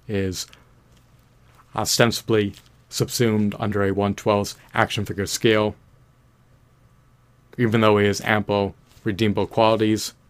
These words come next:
as a hunk of plastic, I still cannot warrant expending eighty dollars plus sales tax or more to purchase this action figure, so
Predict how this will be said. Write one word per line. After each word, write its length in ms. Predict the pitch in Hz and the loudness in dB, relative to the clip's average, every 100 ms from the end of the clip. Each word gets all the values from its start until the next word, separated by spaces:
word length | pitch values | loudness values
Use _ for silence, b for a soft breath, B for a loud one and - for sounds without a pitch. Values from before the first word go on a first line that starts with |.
| _ _ _ _ - | _ _ _ _ -6
as 180 | 113 107 | 0 0
a 80 | 107 | 0
hunk 180 | 107 98 | -2 -4
of 120 | 90 | -2
plastic, 600 | - 110 107 - 107 - - _ _ _ _ _ _ - - | 2 2 2 0 -2 -2 -18 _ _ _ _ _ _ -16 -6
I 60 | |
still 280 | 107 - 117 | -2 2 2
cannot 480 | 101 107 101 98 - _ _ _ _ _ - 107 | 2 0 0 -2 -8 _ _ _ _ _ -10 0
warrant 400 | 107 104 101 - _ _ _ _ - - | 2 2 0 -6 _ _ _ _ -16 -12
expending 680 | - - - 107 104 101 98 | -8 -6 -2 0 0 -2 -4
eighty 180 | 123 107 | 0 2
dollars 240 | 98 95 - | 2 0 -2
plus 200 | 98 - | -6 0
sales 280 | 110 107 | 0 0
tax 380 | - 110 104 - B B | -2 -2 -4 -8 B B
or 80 | 107 | -2
more 340 | 101 101 101 98 | 2 2 2 0
to 380 | - 98 95 b b b - | -2 -2 -2 b b b 0
purchase 500 | 123 123 117 - - - | 0 2 -2 -2 -10 -12
this 120 | 104 | -4
action 360 | - 104 - 101 | 0 2 0 -4
figure, 360 | 104 95 95 | -4 -2 -4
so 360 | 95 - 101 | -2 -2 -2